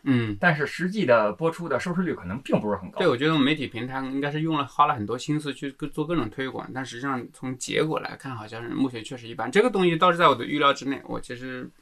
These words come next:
Speaker 1: 包括跟杨毅老师啊，跟好几个这个资深媒体人也聊到这个话题，
Speaker 2: 嗯。
Speaker 1: 他们基本上预计是会这样一个结果。
Speaker 2: 那您的朋友圈怎么样反响？
Speaker 1: 我的朋友圈我都没来得及，真，真是，对我来说，这个，这个人确实不太不一样了。我真就是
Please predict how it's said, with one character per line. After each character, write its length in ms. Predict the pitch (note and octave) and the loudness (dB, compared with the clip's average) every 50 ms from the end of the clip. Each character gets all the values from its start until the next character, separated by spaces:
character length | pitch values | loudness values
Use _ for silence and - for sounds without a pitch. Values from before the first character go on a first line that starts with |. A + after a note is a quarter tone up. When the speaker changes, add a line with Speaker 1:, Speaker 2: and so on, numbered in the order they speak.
| _ - - - - | _ -20 -20 -14 -10
Speaker 1:
包 140 | B2+ B2 | -8 -6
括 80 | B2 B2 B2 A#2+ A#2+ - | -6 -6 -8 -8 -10 -8
跟 160 | B2+ B2+ B2 | -8 -8 -6
杨 140 | A#2 A2+ A#2+ | -6 -6 -4
毅 80 | B2+ | 0
老 120 | B2 A#2+ A#2 | 0 0 0
师 160 | A#2 A#2 A#2+ | 0 -4 -6
啊， 60 | B2 | -6
跟 140 | A2 A2+ A2+ | -4 -4 -6
好 100 | A#2 B2 | -6 -6
几 100 | B2 B2 | -6 -6
个 200 | B2 B2 A#2+ A#2 | -4 -4 -4 -4
这 120 | - - | -6 -8
个 140 | A#2+ - - | -8 -6 -4
资 160 | A2+ G#2 C3+ | -2 -2 0
深 140 | C3 C#3+ C3+ | 0 0 0
媒 120 | A#2+ B2 | 0 -2
体 60 | B2 C3+ | -2 -2
人 120 | B2 A#2 | -4 -4
也 40 | G#2+ | -4
聊 160 | G#2+ A2 A#2 | -4 -4 -2
到 80 | C3 C#3+ | -2 0
这 100 | C#3+ C#3+ | 0 0
个 120 | B2+ B2 | -2 -2
话 160 | B2+ B2 A#2+ | -4 -6 -6
题， 80 | A2+ A2+ | -8 -10
Speaker 2:
嗯。 40 | G#2+ | -8
Speaker 1:
他 80 | B2+ | -4
们 140 | C3 C#3+ C#3 | -2 -2 -2
基 140 | C#3+ - D#3 | -2 -4 -2
本 120 | D3+ C3+ A#2 | -2 -2 -2
上 100 | A#2+ B2 | -4 -4
预 140 | C3+ C3+ C3 | -4 -6 -6
计 120 | C3 C3+ | -6 -8
是 140 | B2+ - C#3+ | -8 -6 -6
会 180 | C#3 - D3 C#3 | -4 -2 -2 -2
这 120 | C#3 C#3+ | 0 -2
样 100 | C3 B2 | -2 -4
一 80 | B2 A#2+ | -4 -8
个 80 | B2 | -10
结 240 | A#2+ - - G#2 A#2+ | -12 -12 -10 -10 -10
果。 160 | - - - _ - _ _ _ - | -12 -14 -20 _ -20 _ _ _ -4
Speaker 2:
那 100 | - D#3+ | 0 2
您 180 | C#3+ B2+ B2+ E3 | 4 4 6 6
的 120 | A#3+ B3+ | 6 6
朋 120 | E3 D#3 G#2+ | 4 2 0
友 80 | F#2+ | 0
圈 220 | F#2 G#2+ G#2 G#2 G2+ | 0 0 0 0 0
怎 100 | G#2+ F#2 | -2 -6
么 60 | - | -6
样 160 | F2 F2+ F2 | -4 -4 -4
反 160 | - E2 D#2+ E2+ | -6 -6 -10 -10
响？ 120 | D#2+ - - - _ _ _ _ | -12 -14 -16 -20 _ _ _ _
Speaker 1:
我 140 | - - D#3 | 6 8 10
的 60 | E3+ | 10
朋 120 | D#3+ D#3 F#3 F3+ | 10 10 10 10
友 40 | |
圈 100 | E3+ E3+ | 10 8
我 60 | E3 E3 | 8 8
都 120 | F3 F3 | 8 8
没 160 | E3 D#3+ E3+ | 8 8 8
来 160 | E3+ D#3+ D#3+ | 8 8 6
得 80 | E3 E3 | 6 4
及， 180 | C#3+ C3 C#3+ C#3+ | 2 0 2 4
真， 180 | D#3 F#3 F#3 | 6 8 8
真 140 | F3 G3+ G#3 | 8 8 6
是， 320 | F#3+ G3 F#3+ E3 D#3+ D#3 | 6 8 8 8 8 8
对 140 | D#3 G#3 G#3 | 10 10 10
我 180 | F#3+ E3 C#3 B2+ | 12 12 10 10
来 100 | C3+ D3+ | 10 8
说， 100 | D#3 E3+ | 6 6
这 120 | E3+ F#3+ F#3 | 4 4 6
个， 220 | F3 E3 D3 D3 | 6 6 6 6
这 160 | C#3 F3+ F3+ | 6 4 6
个 100 | E3 D#3+ | 8 8
人 180 | C#3+ B2+ C3+ C#3 | 8 10 8 6
确 140 | - G3+ F3+ | 6 6 4
实 80 | D#3 | 4
不 140 | D3 C#3 E3 | 2 0 2
太 140 | - G3+ G3+ | 2 2 4
不 120 | F3 E3 | 4 4
一 80 | C#3+ C#3 | 4 6
样 160 | D#3+ E3 D#3 | 8 8 8
了。 80 | C3 B2 | 8 8
我 80 | B2 | 8
真 160 | B2+ D3+ F#3 | 8 8 8
就 120 | F#3+ G3 F3+ | 8 6 6
是 140 | E3+ D#3+ | 6 4